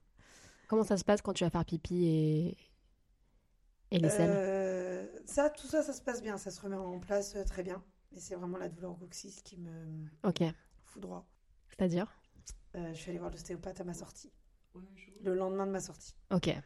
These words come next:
Speaker 1: donc,
Speaker 2: Donc,
Speaker 1: euh,
Speaker 2: ça a
Speaker 1: dix,
Speaker 2: duré
Speaker 1: une
Speaker 2: quatre
Speaker 1: dizaine.
Speaker 2: jours.
Speaker 1: Ok.
Speaker 2: Ouais.
Speaker 1: Ok, ok.
Speaker 2: Mais quatre jours, euh, ouais. Et en vrai, on croit que les mobiliers de, de l'hôpital sont confortables, mais quand tu rentres chez toi, tu te dis c'est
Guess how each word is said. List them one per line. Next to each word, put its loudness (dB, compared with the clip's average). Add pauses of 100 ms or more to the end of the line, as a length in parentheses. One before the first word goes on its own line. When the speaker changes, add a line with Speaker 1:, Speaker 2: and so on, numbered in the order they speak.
(140)
Speaker 1:
donc, 2
Speaker 2:
Donc, -6 (380)
Speaker 1:
euh, -6
Speaker 2:
ça -2
a 6
Speaker 1:
dix, 6
Speaker 2:
duré 10
Speaker 1:
une 8
Speaker 2:
quatre 8
Speaker 1:
dizaine. 12
Speaker 2:
jours. 4
Speaker 1:
Ok. 8
Speaker 2:
Ouais. 0
Speaker 1:
Ok, 0
ok. -2 (300)
Speaker 2:
Mais -8
quatre -4
jours, -2
euh, -8
ouais. -16 (360)
Et 0
en -2
vrai, -2 (180)
on -6
croit -2
que -14 (500)
les -8
mobiliers -6
de, -8 (1200)
de -2
l'hôpital 0
sont -10
confortables, -6
mais -6
quand -8
tu -14
rentres -8
chez -8
toi, -14
tu -20
te -18
dis -12
c'est -14